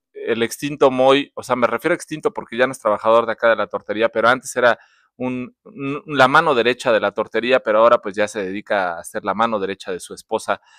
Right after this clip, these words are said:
que lo trae lavando calzoncitos <laughs> y ropita todos los días. Pero, este,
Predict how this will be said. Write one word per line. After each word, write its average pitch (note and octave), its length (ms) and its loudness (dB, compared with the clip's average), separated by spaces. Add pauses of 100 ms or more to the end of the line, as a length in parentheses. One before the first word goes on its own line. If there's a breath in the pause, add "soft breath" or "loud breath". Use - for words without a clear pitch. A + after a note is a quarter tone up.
(120 soft breath)
que G#2+ 100 -8
lo G#2+ 140 -4
trae A#2+ 240 6
lavando A2+ 500 4
calzoncitos A2 840 -6
<laughs> - 80 -20
y C3 80 -6
ropita B2 600 -2
todos - 280 4
los B2 200 0
días. C3 340 2 (560 loud breath)
Pero, G#3+ 500 6 (220 soft breath)
este, A#2+ 680 0